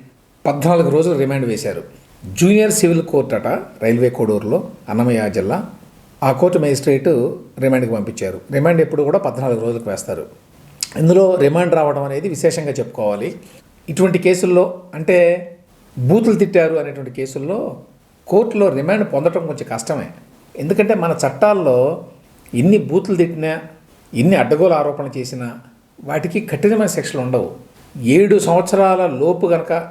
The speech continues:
శిక్ష పడేట్టయితే అసలు ఆ కేసుల్లో అరెస్ట్ కూడా చేయవద్దు అని కోర్టులు చెప్తుంటాయి.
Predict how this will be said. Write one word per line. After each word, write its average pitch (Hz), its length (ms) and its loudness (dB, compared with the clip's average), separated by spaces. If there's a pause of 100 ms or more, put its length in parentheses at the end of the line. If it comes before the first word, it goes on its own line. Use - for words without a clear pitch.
(300)
శిక్ష - 200 -8
పడేట్టయితే 143 840 0 (500)
అసలు 156 200 2
ఆ 151 40 4
కేసుల్లో 170 420 -2
అరెస్ట్ - 300 -2
కూడా 180 440 0 (100)
చేయవద్దు 147 360 -2
అని 220 120 0
కోర్టులు 180 300 -4
చెప్తుంటాయి. 117 400 -4